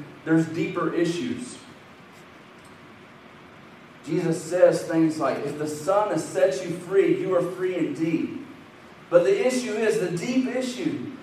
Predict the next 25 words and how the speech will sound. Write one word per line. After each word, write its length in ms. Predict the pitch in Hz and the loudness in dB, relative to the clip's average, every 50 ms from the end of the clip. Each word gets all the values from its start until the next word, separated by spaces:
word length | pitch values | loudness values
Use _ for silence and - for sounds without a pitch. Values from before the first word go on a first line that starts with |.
| - - | -10 -6
is 120 | 165 165 | -2 0
that 160 | 175 175 160 165 | 0 0 4 6
they 180 | 202 214 226 | 6 6 8
have 200 | 226 196 185 165 | 6 4 4 2
forgotten 920 | 165 160 151 147 147 175 185 196 190 - - 139 127 131 123 120 123 - - - - | 0 -4 -6 -2 2 4 4 6 4 4 0 -2 -4 -6 -6 -8 -8 -10 -12 -14 -10
where 220 | - 139 165 165 151 | -2 2 2 2 2
God 360 | - 160 160 156 147 139 123 | 2 2 2 2 4 2 0
has 140 | 120 117 117 | 0 -4 -8
brought 360 | - 120 135 139 135 131 131 | -4 0 2 4 4 2 0
them 140 | 131 120 - - - | -4 -8 -10 -12 -12
from. 200 | - 98 90 85 90 - - - - - - - - - - - - - - - - - - - - - - - - - | -12 -12 -12 -12 -14 -18 -18 -20 -20 -20 -20 -20 -20 -20 -20 -20 -20 -20 -20 -20 -20 -20 -20 -20 -20 -20 -20 -20 -2 2
Right? 200 | 147 160 165 - | 4 4 4 4
They're 200 | 196 196 170 170 | 4 4 4 2
claiming 480 | - - 208 208 226 226 214 196 185 | 4 4 4 4 4 2 -2 -2 0
that 180 | 180 170 - - | 2 2 4 4
they 220 | 202 214 233 226 | 2 2 2 0
can't 360 | - - - - 269 254 - - | -4 -6 -4 -2 -2 -2 -2 -2
be 100 | 175 165 | -2 -4
set 360 | 156 - - 196 180 - - | -4 0 2 2 2 2 2
free 160 | 220 240 233 | 0 -2 -2
because 320 | 220 214 - - 220 247 | -4 0 2 2 2 4
they've 180 | 254 254 247 233 | 4 4 4 6
never 320 | - 220 226 226 220 220 | 8 8 8 8 6 4
been 180 | 226 226 226 226 | 4 2 0 0
slaves. 840 | 226 - - - 233 240 240 240 233 214 156 156 156 - - - | -2 -6 -6 -2 2 2 2 2 2 0 -2 -4 -6 -10 -12 -16